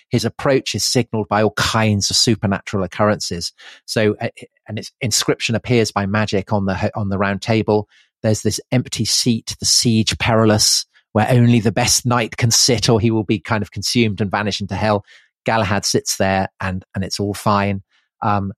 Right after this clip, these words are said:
a sword in a stone floats down the river miraculously.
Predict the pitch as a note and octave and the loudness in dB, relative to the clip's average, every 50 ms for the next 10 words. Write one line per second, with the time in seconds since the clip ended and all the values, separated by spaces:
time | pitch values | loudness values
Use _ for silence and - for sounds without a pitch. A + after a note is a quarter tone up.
0 | _ _ - G#2+ - - - - C#3 C3+ C3 C3 B2+ B2 - A2 A2 A2 G#2 - | _ _ -4 -2 0 2 2 4 4 4 6 4 4 4 2 2 2 2 2 2
1 | - - - - A2+ A#2 A2+ A2+ A2+ A2+ G2+ - - - A#2 A2+ A#2 A#2+ - - | 0 0 0 2 2 2 2 2 0 -2 -4 -8 -6 -2 0 2 2 0 0 -2
2 | - - A2 G#2 G2+ G2 G2+ G2+ G#2 A2 G#2 A#2+ - G#2+ G#2 G2 G2+ G2+ G2+ - | -2 0 0 0 0 -2 0 2 2 2 2 2 0 0 0 0 0 0 0 0
3 | - - - G2+ G2 - - - G#2 G#2 G#2 G#2 | -2 -6 -6 -4 -2 -4 -2 0 2 2 2 0